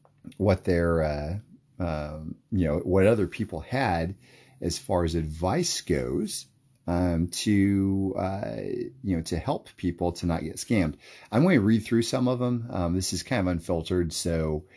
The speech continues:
uh, I'll, I'll give my thoughts afterwards, but let me, let me tell, let me read off a few of them. So, uh, the first one is really good. It says, "Join as many scammer groups, uh, as you can and research the person about to do business with."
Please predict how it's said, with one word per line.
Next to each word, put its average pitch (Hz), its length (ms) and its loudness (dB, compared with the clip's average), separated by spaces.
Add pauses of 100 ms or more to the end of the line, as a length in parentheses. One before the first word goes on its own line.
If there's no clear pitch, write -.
(300)
uh, 80 360 0
I'll, 85 340 2
I'll 87 120 4
give 85 180 2
my 82 140 2
thoughts 76 320 -2
afterwards, 80 440 -2
but - 160 -6
let 104 120 2
me, 101 260 2
let 87 160 0
me 87 80 4
tell, 80 460 0 (480)
let 104 100 4
me 95 60 6
read 85 180 6
off 76 220 -2
a - 80 -8
few 92 180 -8
of 85 60 -8
them. 92 140 -8
So, 82 440 -2 (500)
uh, 87 300 2
the 92 60 -4
first - 260 -4
one 101 140 6
is 85 120 2
really 95 180 6
good. 90 120 6
It 95 40 2
says, 80 240 0
"Join 113 380 0
as 156 120 -2
many 107 280 4
scammer 101 520 0
groups, - 640 -4
uh, 82 160 -2
as 85 220 0
you 117 80 2
can 78 400 -2
and 82 160 0
research 82 400 -2
the 80 80 -6
person 78 560 -2 (400)
about 78 320 2
to 85 100 -4
do 78 140 0
business 85 420 2
with." - 320 -10